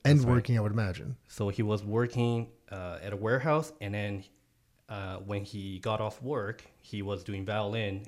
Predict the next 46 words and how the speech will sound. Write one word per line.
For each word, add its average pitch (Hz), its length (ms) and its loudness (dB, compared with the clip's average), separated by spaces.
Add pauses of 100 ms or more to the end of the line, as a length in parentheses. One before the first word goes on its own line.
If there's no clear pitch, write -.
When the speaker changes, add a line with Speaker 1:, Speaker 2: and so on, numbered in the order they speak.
Speaker 2:
and 101 120 -4
he 98 200 -6
thought, 98 280 -6
"You 101 120 -4
know 101 80 -2
what? 101 200 -4
I 110 80 -4
need 107 180 -2
a 98 40 -2
master's 101 540 -4
degree 101 360 -8
or 95 60 -8
some 123 260 0
sort 117 280 -4
of 101 160 -2 (320)
education 113 720 -2
that's 107 480 -8
recognized 104 540 0
in 95 100 0
Japan." 98 460 -4 (400)
So - 180 -8
he 107 200 -8
just 117 300 -6
went 110 280 -2
to 131 80 0
the 110 80 0
professor's 107 560 -6
place, 95 340 -10 (640)
blindly 113 560 4
just 98 240 -6
play. 104 300 -2
I 95 160 -6
don't 117 100 2
know. 110 160 -2
He 104 160 -6
did 113 180 2
whatever 107 260 2
he 101 120 -6
had 98 200 0
to 101 80 -6
do 104 260 -2 (420)
to 117 280 -2
earn 131 400 4 (340)
the 101 280 -2
full 110 320 -2
scholarship 107 680 -2